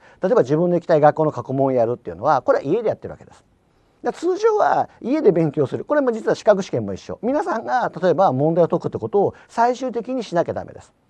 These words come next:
ただいきなり問題を解いてください、これをやってくださいってもうこれはできません。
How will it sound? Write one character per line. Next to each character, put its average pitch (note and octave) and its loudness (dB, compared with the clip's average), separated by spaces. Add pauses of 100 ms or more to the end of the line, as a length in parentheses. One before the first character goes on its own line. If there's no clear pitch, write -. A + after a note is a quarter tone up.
(440)
た - 0
だ - -4
い G3+ -2
き E4 -2
な E4+ -2
り F4+ -2
問 F3+ 2
題 B3 4
を A#3+ 4
解 C4 -4
い - -6
て G#3+ -2
く E3+ 0
だ C3 0
さ F#2+ -4
い、 - -10
こ C#3+ -2
れ D3+ 4
を F#3 4
や F3 4
っ E3+ 0
て F#3 -4
く F3+ -4
だ G3 4
さ E3+ -2
い D3 0
っ - -2
て C#3 -4
も A#2+ -4
う - -20
こ F#3+ -2
れ D#3 2
は - -4
で G2+ -8
き B2+ -6
ま A#2+ -4
せ - -10
ん。 D2+ -16